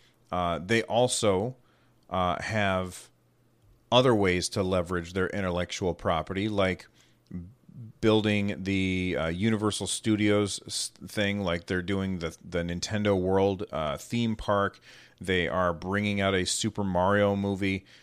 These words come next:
Uh, all of these things are ways that, that Nintendo can leverage, uh, their I P across a lot of different platforms.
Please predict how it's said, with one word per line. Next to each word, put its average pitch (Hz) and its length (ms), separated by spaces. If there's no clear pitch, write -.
Uh, 87 200
all 123 240
of 113 100
these 110 260
things 95 580
are 98 180
ways 98 380
that, - 300
that 90 140
Nintendo 101 640
can 90 240
leverage, 95 800
uh, 73 520
their 104 760
I 95 280
P 104 440
across 92 520
a 101 40
lot 98 360
of 87 240
different 104 400
platforms. 92 920